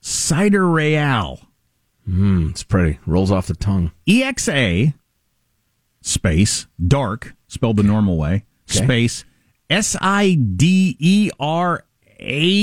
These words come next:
Speaker 1: E L? But the A and the E go together like some sort of foreign
Speaker 2: Oh,
Speaker 1: symbol.
Speaker 2: yeah, I've seen that. Yeah.
Speaker 1: What, I don't know what that is.
Speaker 2: I don't know you either.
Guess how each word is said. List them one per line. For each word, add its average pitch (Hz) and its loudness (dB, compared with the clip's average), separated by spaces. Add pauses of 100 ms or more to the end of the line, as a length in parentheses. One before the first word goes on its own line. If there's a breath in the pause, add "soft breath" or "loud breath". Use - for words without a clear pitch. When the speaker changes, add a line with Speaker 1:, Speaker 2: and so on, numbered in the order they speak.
(120)
Speaker 1:
E 180 2
L? 226 -2 (480)
But 143 2
the 139 0
A 226 0
and 269 4
the 190 4
E 185 2
go 180 2
together 135 0
like 95 -2
some 127 2
sort 123 -4
of 85 -4
foreign 92 0 (440)
Speaker 2:
Oh, 120 -2
Speaker 1:
symbol. 101 2
Speaker 2:
yeah, 98 0
I've 107 -4
seen 90 -2
that. 95 -4
Yeah. 92 0
Speaker 1:
What, 92 4
I 92 2
don't 92 2
know 92 2
what 85 -2
that 78 -2
is. - -10 (180)
Speaker 2:
I 76 -6
don't 82 0
know 85 0
you 78 0
either. 78 -4